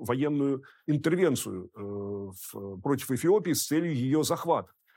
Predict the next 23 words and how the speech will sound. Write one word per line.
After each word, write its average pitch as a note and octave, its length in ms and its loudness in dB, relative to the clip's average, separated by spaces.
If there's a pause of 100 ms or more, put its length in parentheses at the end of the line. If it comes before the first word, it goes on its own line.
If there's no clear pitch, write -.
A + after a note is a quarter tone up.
(260)
И C3 140 2
в, D3+ 240 2
в, C3 420 0
в C3 260 -4
результате C#3+ 420 0
Итало-Эфиопской C#3+ 760 0
войны D#3+ 440 0 (240)
итальянцы D#3+ 500 2
захватывают A#2+ 760 0
Эфиопию, B2 580 -2
правда, C#3 300 0
после D3 280 0
упорного D3 400 0
сопротивления. C#3 680 -2 (360)
Это F3+ 180 0
приводит D#3 520 4
к, - 140 -16
э, B2 480 4
исключению C#3 580 0
Италии A#2 360 0
из G2 140 -6
Лиги A2+ 360 0
наций. D#3 480 0